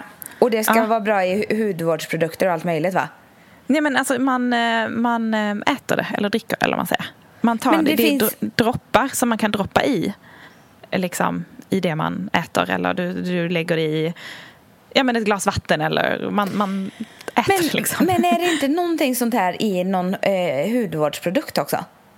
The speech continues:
Speaker 2: Jo, men det kanske det är.
Speaker 1: Nej, jag vet inte. Men, men jag vill inte, jag vill inte droppa såna droppar.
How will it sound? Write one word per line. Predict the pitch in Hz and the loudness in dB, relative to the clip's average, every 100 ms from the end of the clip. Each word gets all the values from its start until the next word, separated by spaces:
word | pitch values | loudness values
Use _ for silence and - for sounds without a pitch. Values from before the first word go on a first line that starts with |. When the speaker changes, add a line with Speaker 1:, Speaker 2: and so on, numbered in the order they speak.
| - - - - - | -20 -20 -20 -20 -4
Speaker 2:
Jo, | 247 | 0
men | 247 175 | 2 0
det | |
kanske | - 415 - | 0 0 0
det | 202 | 2
är. | - 466 - - - | 2 0 -4 -10 -2
Speaker 1:
Nej, | 202 196 | 0 2
jag | 175 | 2
vet | 180 139 | 0 0
inte. | 208 170 - - | 0 0 -2 0
Men, | 240 240 240 - | 0 2 0 0
men | 254 254 240 | 0 2 2
jag | 247 269 339 | 2 0 0
vill | 320 | 2
inte, | 277 180 - | 2 0 0
jag | 370 302 - 180 | 0 0 0 0
vill | 240 | 2
inte | 269 196 285 | 0 -2 -2
droppa | 370 - 190 | -4 -2 -2
såna | 170 156 | 0 -2
droppar. | - 156 - | -2 -2 -6